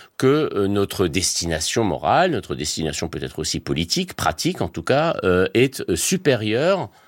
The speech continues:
à tout ce qui, dans la nature, euh, co-, euh, nous, nous, nous oblige à agir d'une certaine manière ou nous fait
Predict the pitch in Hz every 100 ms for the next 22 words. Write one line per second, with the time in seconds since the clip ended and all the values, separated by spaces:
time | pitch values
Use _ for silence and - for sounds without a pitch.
0 | _ _ - - - 226 - 160 - 175
1 | 135 110 95 90 - - 208 202 90 -
2 | - - - 87 92 92 92 90 - -
3 | 101 90 104 104 87 92 90 85 92 95
4 | 110 190 165 123 104 113 104 90 131 113
5 | 107 92 95 95 92 104 147 117 104 -
6 | 110